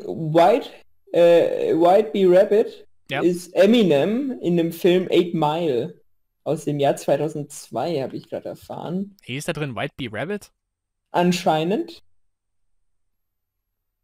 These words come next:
Speaker 2: Okay. Pff, das ist schon länger her, dass ich den Film gesehen habe. Ungefähr, wenn er zweitausendzwei rauskam, ein halbes Jahrzehnt. Gefährlich und wild.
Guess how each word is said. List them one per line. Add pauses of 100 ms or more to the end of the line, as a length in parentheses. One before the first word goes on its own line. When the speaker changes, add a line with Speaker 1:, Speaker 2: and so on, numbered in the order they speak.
(100)
Speaker 2:
Okay. (1300)
Pff, (600)
das
ist
schon
länger
her,
dass
ich
den
Film
gesehen
habe.
Ungefähr, (520)
wenn
er
zweitausendzwei
rauskam,
ein
halbes
Jahrzehnt. (1000)
Gefährlich
und
wild.